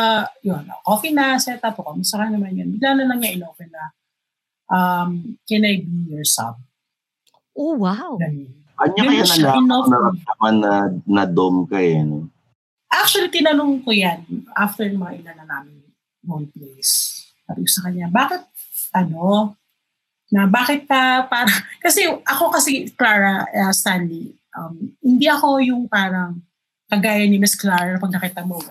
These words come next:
Speaker 1: wow, talagang head turner, yan. Hindi ako yun. I mean, <laughs> uh, how I, how I manamit, how I, yeah, it's just, you know, really one of the boys.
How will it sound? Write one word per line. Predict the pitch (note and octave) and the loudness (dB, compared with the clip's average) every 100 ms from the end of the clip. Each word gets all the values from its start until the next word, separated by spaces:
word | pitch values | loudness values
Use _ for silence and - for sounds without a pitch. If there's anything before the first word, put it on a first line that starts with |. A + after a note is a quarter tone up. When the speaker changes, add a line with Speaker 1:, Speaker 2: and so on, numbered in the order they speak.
| - | -14
Speaker 1:
wow, | E3+ E3 - _ | -14 -14 -18 _
talagang | F3+ F#3+ G3 E3+ | -4 0 2 4
head | F#3+ A3+ - | 4 2 0
turner, | A3 A3 A3+ A3 G#3+ G#3 | 2 2 2 -2 0 0
yan. | G#3 F#3 F#3 F#3 F#3 F#3 F#3 F#3+ | 0 0 -2 -2 -2 -2 -2 0
Hindi | A#3 C4+ | 0 2
ako | C4 A3+ | 0 0
yun. | F#3 D#3+ | -2 -4
I | G#3+ | 0
mean, | B3+ B3+ - - - | 2 2 -2 -4 -4
<laughs> | F4 - - | -4 -4 0
uh, | G#3+ G#3 G3 | 2 2 2
how | F#3+ C#4 C#4+ | 2 2 2
I, | C4+ B3 A#3+ A3 G3+ _ | 2 2 0 -2 -6 _
how | - A3+ G#3+ | 0 2 2
I | G3+ F#3 | 0 -2
manamit, | F3+ F3+ F#3 A3+ A3+ A#3 A#3 | -2 -2 0 0 0 -4 -2
how | - F3+ F3 | -4 -4 -6
I, | F3+ E3+ E3 D#3+ E3 _ _ | -10 -12 -12 -16 -20 _ _
yeah, | - F3+ F3 | -6 -6 -4
it's | F#3 B3 | -2 0
just, | - C4+ | 2 0
you | C4+ | -2
know, | A#3+ G#3+ | -4 -2
really | G#3 G#3 G3+ | 0 2 2
one | F#3 F#3+ | 2 2
of | G3+ | 2
the | F#3+ D#3+ | 0 -8
boys. | - B2+ B2+ - - - | -10 -14 -2 0 0 -2